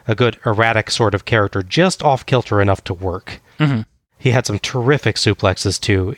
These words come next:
Speaker 1: and a great top rope splash, except for that landing, as we mentioned.
Speaker 2: Yes.
Speaker 1: I really wouldn't mind seeing more of him in the future. Um, when he came out for the Starrcade eighty-nine match, I obviously didn't see much of what he was doing, but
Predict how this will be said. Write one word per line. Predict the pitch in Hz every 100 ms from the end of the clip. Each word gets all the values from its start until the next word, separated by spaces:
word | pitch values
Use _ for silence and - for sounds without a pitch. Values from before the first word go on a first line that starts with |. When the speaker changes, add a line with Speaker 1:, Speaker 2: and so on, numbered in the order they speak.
| 120
Speaker 1:
and | 104 107
a | 107
great | 135 131
top | - 107 -
rope | 104
splash, | - - 95 -
except | 92 - 120
for | -
that | 95 98
landing, | 90 85 135 -
as | 95
we | 92
mentioned. | 87 87 135 139 - _
Speaker 2:
Yes. | - - - - - -
Speaker 1:
I | 123
really | 160 269
wouldn't | 220 170 143 135
mind | 123 117
seeing | - 131 113
more | 107 107 107
of | 98 -
him | 110 95
in | 92
the | 92
future. | - 110 - 92 90 131
Um, | 110 98 92 92 92 _ _ _ _ _
when | 156 127
he | 117
came | 104 139 123
out | 113
for | -
the | 101 101 95 101
Starrcade | 135 - 113 110 104
eighty-nine | 110 101 101 117
match, | 139 147 147 - - - - - - - - - -
I | 107 98 -
obviously | 110 101 98 101
didn't | 90 104 90
see | 123
much | 95 95
of | 98
what | 98
he | 92
was | 92
doing, | 123 110 98
but | 95 95